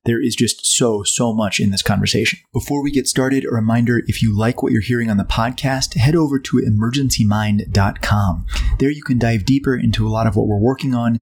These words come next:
You can sign up for our free newsletter, Knowledge Under Pressure, at emergency mind dot com slash sign up.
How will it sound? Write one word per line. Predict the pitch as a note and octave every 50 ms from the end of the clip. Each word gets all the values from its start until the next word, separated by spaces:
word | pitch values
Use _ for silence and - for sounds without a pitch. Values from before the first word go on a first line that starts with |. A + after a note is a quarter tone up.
| _
You | - A2+
can | - - G#2+ G2+
sign | - - A2+ A2+
up | A2 - -
for | - A2 G#2+ G#2
our | A2 G2+ G#2
free | - - - C3+ B2+ A#2+
newsletter, | G#2+ G#2+ A2+ G#2+ - A#2 A2 A2+ A2
Knowledge | G2+ G2+ G2+ G#2 G#2 G#2+ G2 - -
Under | - G2 F#2 F2+
Pressure, | - - A#2+ B2 - - F#3 F#2 - - - - - -
at | A2 G#2
emergency | G2+ G#2 A#2 A2 G2+ A2 G#2+ - G#2+
mind | A2 G#2+ G#2+ A2 G#2+ G#2
dot | G#2 G#2+ - - -
com | - A2 G#2+ G#2 G#2+ A2+
slash | - - - G#2+ G2 F#2 - -
sign | - - - A2+ A2 G2+ F#2+
up. | F#2 - -